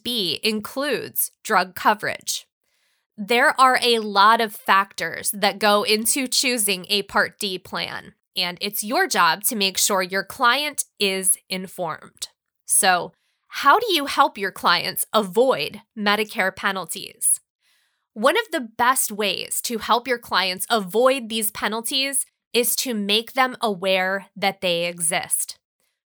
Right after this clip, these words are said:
Provide your clients with resources before they're eligible for Medicare. That way, they will have plenty of time to think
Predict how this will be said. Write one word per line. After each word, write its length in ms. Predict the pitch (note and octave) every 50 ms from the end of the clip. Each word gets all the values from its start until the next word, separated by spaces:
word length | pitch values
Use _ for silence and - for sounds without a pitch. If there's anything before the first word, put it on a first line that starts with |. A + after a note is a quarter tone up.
| _
Provide 540 | - - C#4 A#3+ G#3 F#3+ A#3+ A3+ B3+ D4 C4
your 120 | C#4 C4+ B3+
clients 500 | - - A3+ G3+ F#3+ F3+ E3+ F3+ - -
with 180 | A3 G#3+ G#3+
resources 880 | G#3 G3+ A#3 B3 B3+ - - G#3 E3+ F3+ - - - - - - - - _ _ - G3 -
before 840 | - B3+ C4 B3 - - - - A#3+ B3+ C4 B3+ G#3+ F3+ - F2 - - _ -
they're 280 | G#3 G3+ G#3 G#3 - -
eligible 640 | A3 G#3 G3+ G#3 G3+ F3 G3 F#3+ - F3 D#3 A2+ -
for 300 | - - - G#3+ G3+ G3 F#3+
Medicare. 560 | F#3 F#3 F#3 F3 E3+ - - - - - - _ _ _ _ _ _ -
That 300 | G3 G3 A3 D4+ D#4+ A3
way, 420 | A3 G3 F3 D3+ D3+ E3+ G#3 _ _ _ _ _ _ -
they 240 | G3 A#3 B3 C4+ D4+
will 160 | C4 D#4 D#4
have 320 | D4+ - C#4 B3 B3+ - _
plenty 800 | - - - D4 C#4+ C#4 C#4+ D#4 D#4 - - C#4+ A#3 G3+ -
of 240 | - G#3+ A3+ G#3 -
time 440 | - - - G3 F#3 F#3+ F#3+ F#3+ G3+
to 200 | - - - B3
think 520 | A3 - _ - A#3+ A#3 G#3+ F#3+ - -